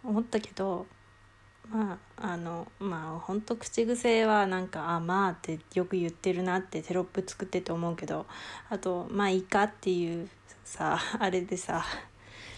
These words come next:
そう、もう全然女子じゃない話するけど、いいんだよっていうことで、そういう方向でいきます。この間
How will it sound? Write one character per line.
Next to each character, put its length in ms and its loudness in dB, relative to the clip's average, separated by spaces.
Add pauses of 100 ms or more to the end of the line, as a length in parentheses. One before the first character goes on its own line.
(140)
そ 400 8
う、 80 0
も 100 2
う 60 2
全 160 4
然 180 4
女 160 4
子 120 0
じ 60 4
ゃ 60 4
な 120 4
い 80 2
話 340 2
す 120 2
る 120 6
け 140 10
ど、 200 6
い 200 4
い 40 6
ん 80 2
だ 140 10
よ 160 12
っ 160 2 (100)
て 80 4
い 60 10
う 80 6
こ 80 2
と 120 0
で、 240 2
そ 200 -8
う 40 0
い 100 0
う 20 -6
方 160 -2
向 160 -2
で 80 2
い 100 2
き 120 -4
ま 120 -4
す。 140 -16 (680)
こ 80 0
の 80 6
間 380 6